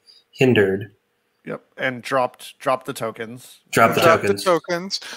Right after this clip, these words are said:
Speaker 3: Um, by keeping from being hindered, he did make them flanked.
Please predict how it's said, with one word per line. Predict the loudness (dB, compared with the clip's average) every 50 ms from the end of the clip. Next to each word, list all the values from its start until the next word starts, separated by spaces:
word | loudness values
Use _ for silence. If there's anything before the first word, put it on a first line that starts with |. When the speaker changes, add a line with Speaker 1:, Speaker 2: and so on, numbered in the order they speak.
| -6 2
Speaker 3:
Um, | 4 4 4 4 2
by | 2 4 2 4
keeping | 2 2 0 2 2 0 -2
from | -2 -2 0
being | 2 4 4 4 2
hindered, | 2 2 0 2 2 0 0 0
he | -2 -6
did | -2 2 2 2 4
make | 4 2 2 4 2
them | 0 0 0
flanked. | -2 -6 2 4 4 4 4 2 0 -4 -8 -10 -10 -14